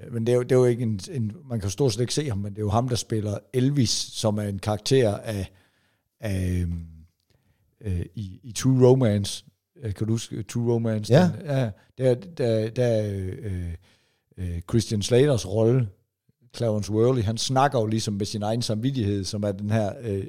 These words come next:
Speaker 1: øh, Elvis-spejling inde i spejlet.
Speaker 2: Nå, okay.
Speaker 1: Øh, det er jo også Val Kilmer. Det er jo også
Speaker 2: Er det
Speaker 1: bare,
Speaker 2: det?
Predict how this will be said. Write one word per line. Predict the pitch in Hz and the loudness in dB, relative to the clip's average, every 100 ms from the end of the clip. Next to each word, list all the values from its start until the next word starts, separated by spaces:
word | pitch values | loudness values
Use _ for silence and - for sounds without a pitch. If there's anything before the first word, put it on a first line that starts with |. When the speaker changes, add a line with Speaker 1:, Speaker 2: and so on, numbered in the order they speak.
| - | -4
Speaker 1:
øh, | 107 104 | -4 0
Elvis-spejling | 135 143 139 107 - 107 107 110 110 120 | 0 2 2 0 0 -2 0 0 -2 -2
inde | 113 | -2
i | 110 | -2
spejlet. | - 117 120 131 95 - _ 135 | -2 0 2 0 -6 -14 _ 4
Speaker 2:
Nå, | 180 | 6
okay. | 220 - 214 180 - | 6 4 2 2 -4
Speaker 1:
Øh, | 113 107 | -2 0
det | 98 147 | 0 2
er | 180 | 2
jo | 131 | 2
også | 113 113 | 0 -4
Val | 107 | -4
Kilmer. | 117 117 104 | -2 -2 -4
Det | 87 123 | -4 0
er | |
jo | 127 | 2
også | 120 147 | 4 6
Speaker 2:
Er | |
det | 160 | 8
Speaker 1:
bare, | |
Speaker 2:
det? | 156 | 6